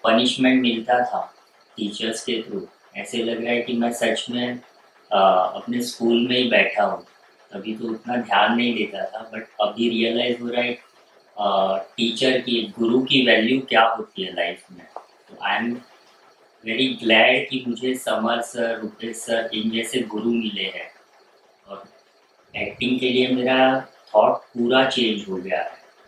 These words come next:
एक्टिंग ऐसे नहीं है कि स्क्रीन पे दिख रहा हो तो अच्छा है, लोग अच्छा बोलेंगे, अच्छा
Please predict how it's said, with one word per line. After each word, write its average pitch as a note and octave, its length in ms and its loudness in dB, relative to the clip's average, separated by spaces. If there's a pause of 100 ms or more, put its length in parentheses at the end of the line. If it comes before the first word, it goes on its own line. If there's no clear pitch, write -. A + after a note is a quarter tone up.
(260)
एक्टिंग A#2+ 460 -6
ऐसे G#2+ 320 0
नहीं B2+ 260 -2
है B2 100 -4
कि A#2+ 360 -2 (400)
स्क्रीन G#2+ 380 -2
पे A#2 220 -6
दिख G#2+ 300 -6
रहा G#2+ 160 6
हो G#2+ 220 2
तो G2+ 400 -10 (100)
अच्छा - 340 -2
है, G2+ 240 0
लोग G2+ 240 -10
अच्छा G2 320 -6
बोलेंगे, G2 560 -6
अच्छा F#2+ 600 -10